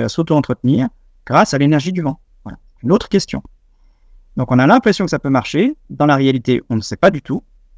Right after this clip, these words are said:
Et si on ne prend pas plus de précautions, on va se retrouver avec des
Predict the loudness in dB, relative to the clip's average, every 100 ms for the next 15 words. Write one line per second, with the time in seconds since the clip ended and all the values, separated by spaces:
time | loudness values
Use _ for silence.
0 | -20 -20 _ _ -8 -6 -4 4 6 6
1 | 4 2 0 -6 -8 -10 0 2 2 2
2 | 0 0 0 -2 -2 2 2 2 _ _
3 | -6 0 2 2 0 -2 -2 0 0 0
4 | -2 0 0 -2 -6